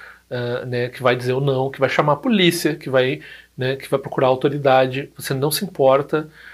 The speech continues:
eh, de, né, né, você tem compaixão, é você agir de uma forma independente de você vai agradar ou não vai agradar o ser. Compaixão não é agradar os outros, né? Então, desagradar os seres pode ser compassivo. Isso é uma visão,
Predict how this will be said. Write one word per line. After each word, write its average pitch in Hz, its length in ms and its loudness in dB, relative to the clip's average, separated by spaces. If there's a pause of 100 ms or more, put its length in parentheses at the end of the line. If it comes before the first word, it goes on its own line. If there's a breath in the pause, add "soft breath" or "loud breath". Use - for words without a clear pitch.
(280 loud breath)
eh, 123 480 -4
de, 139 600 -2 (240)
né, 160 200 -4
né, 139 180 2
você 139 340 -8
tem 165 160 2
compaixão, 180 800 2
é 151 180 2
você 160 520 -2 (420 loud breath)
agir 143 300 0
de 131 80 -6
uma 156 100 2
forma 147 460 2 (100)
independente 175 1040 0 (220 loud breath)
de - 40 -6
você 147 200 -2
vai 147 100 6
agradar 135 520 4
ou 156 60 2
não 151 100 0
vai 151 120 6
agradar 147 320 4
o 147 60 0
ser. 113 240 -6
Compaixão - 360 -6
não 156 120 -2
é 160 40 4
agradar 120 560 2
os 113 140 -4
outros, 110 300 -10
né? 127 100 -14 (540 loud breath)
Então, 123 160 -8
desagradar 135 640 4
os 208 80 2
seres 170 260 0
pode 160 300 2
ser - 140 -2
compassivo. 127 600 -6 (320 soft breath)
Isso - 140 -4
é 147 40 2
uma 175 100 2
visão, 151 480 0